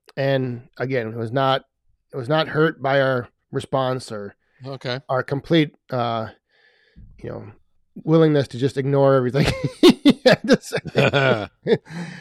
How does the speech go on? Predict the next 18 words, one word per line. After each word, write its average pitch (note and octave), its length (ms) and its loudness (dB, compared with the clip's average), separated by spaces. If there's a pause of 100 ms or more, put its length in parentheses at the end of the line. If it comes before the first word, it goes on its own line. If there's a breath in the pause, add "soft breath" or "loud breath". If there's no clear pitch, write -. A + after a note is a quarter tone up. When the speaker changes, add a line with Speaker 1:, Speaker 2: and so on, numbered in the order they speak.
Speaker 1:
But G#3+ 140 8
he B3+ 140 8
did B3+ 240 4
say A3 600 4
the E3+ 160 4
one G3+ 220 6
thing G3+ 200 4
that G3 120 2
he F#3+ 140 2
would G3+ 420 6
be A3+ 160 2
thrilled G#3+ 560 4
if E3+ 140 -4
we G3 120 0
did E3 500 2 (600)
was D3+ 600 4
to D3+ 80 -4
have C3 720 0